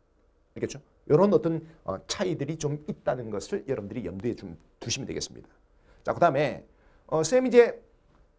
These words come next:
뭐 수업 시간에서 많이 말씀드리지만 그럼 이제 단원 간의 출제는 좀 어떻게 되냐?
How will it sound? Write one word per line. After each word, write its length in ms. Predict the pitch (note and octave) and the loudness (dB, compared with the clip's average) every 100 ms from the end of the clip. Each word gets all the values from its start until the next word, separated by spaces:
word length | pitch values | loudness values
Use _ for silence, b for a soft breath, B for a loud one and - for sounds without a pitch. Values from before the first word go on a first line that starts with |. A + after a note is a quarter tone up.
| _ _ _ | _ _ _
뭐 140 | D3+ | -4
수업 300 | D3 D4+ E4+ | -2 0 0
시간에서 360 | - A#3 F#3+ D3 | 2 2 2 -2
많이 200 | - F#3+ | -6 -4
말씀드리지만 720 | E3+ - B3+ F#3 C#3+ C#3 C3 | -4 -4 -4 -4 -2 -2 -2
그럼 200 | D3+ A#2 G#2 | -6 -8 0
이제 240 | C3+ A#2 | 2 2
단원 280 | - D4+ C#4+ | 2 2 6
간의 220 | G3+ - | 4 4
출제는 540 | - A#3 - A#3 B3 | -4 -6 0 0 2
좀 140 | G3+ C#3+ | 2 2
어떻게 260 | A#2+ - | 0 2
되냐? 480 | G3+ B2 C3 A#2+ D#2+ | 0 2 0 0 -6